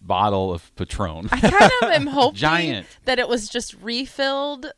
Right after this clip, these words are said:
Speaker 2: and not actually Patron, 'cause I feel bad 'cause he gave me a lot.
Speaker 1: He
Speaker 2: <laughs> I know.
Speaker 1: giant. I mean, just a giant bottle.
Speaker 2: <laughs> Yeah.
Speaker 1: So I went up to him and I was like, "Hey, do you think we can have some of this tequila?" And her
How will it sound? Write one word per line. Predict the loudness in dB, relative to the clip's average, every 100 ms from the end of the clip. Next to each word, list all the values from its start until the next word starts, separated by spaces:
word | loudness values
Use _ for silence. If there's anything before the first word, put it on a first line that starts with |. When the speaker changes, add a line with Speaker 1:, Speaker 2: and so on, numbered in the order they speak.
| _ -20 -6
Speaker 2:
and | -4 0
not | 0 0
actually | -4 -6 -10
Patron, | -8 -6 -4 -4
'cause | -4
I | -4
feel | -2 -2
bad | 0 0 0
'cause | -8 -16
he | -8
gave | -6 -4 -6
me | -6 -8 -12
a | -10
lot. | -4 -4 -4 -6
Speaker 1:
He | -8 -8
Speaker 2:
<laughs> | -4 -2 2 4
I | 4 2
know. | -2
Speaker 1:
giant. | 0 0 0 -2 -4 -10
I | -8
mean, | -8
just | -8 -8
a | -6 -6
giant | -6 -6 -4 -4 -4 -6
bottle. | -6 -6 -8 -14 _
Speaker 2:
<laughs> |
Yeah. | -10 -10 -12 _ -8
Speaker 1:
So | -4
I | -2
went | -2 -2
up | -4
to | -6
him | -10
and | -8
I |
was | -10
like, | -10 -10 -10 -18 _ _ _ _ _
"Hey, | -14 -12 -12
do | -18 _ _ _ _ _ _ _
you | -8
think | -4 -4
we | -6
can | -10
have | -12 -12
some | -14
of | -14
this | -16
tequila?" | -20 -16 -14 -14
And | -16 -16
her | -10 -10